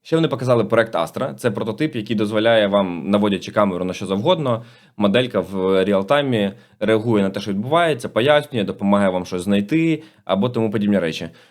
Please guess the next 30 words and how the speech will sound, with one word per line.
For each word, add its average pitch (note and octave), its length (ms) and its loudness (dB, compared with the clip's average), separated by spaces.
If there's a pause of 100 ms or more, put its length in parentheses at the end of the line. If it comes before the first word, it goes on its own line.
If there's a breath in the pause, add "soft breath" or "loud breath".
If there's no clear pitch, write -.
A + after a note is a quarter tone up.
(100)
Ну, F#3+ 280 2
знову C#3 280 2
ж A#2+ 60 -4
таки, G2+ 200 -2
з G2+ 60 -2
точки D#3 240 -4
зору C3+ 240 0
користувацького A#2+ 540 -2
флоу, D#3 340 2
не C3 140 2
дуже A#2+ 440 2
так, G#2 220 0
як F#2+ 120 -8
зробили G2 340 -2
OpenAI, B2 480 0
але C3+ 320 2
в A#2+ 100 -12
цілому, C#3 420 0
в - 300 -10
суті, E3 300 -2
те A#2 140 2
ж A#2+ 100 -6
саме. D#2+ 240 -4 (600 soft breath)
І D#3+ 280 0
також D#3+ 300 0
вони C#3+ 200 -2
ще C3+ 180 -2 (120)
розповіли A#2+ 460 -2
про G#2+ 140 -4
новий, A2 360 0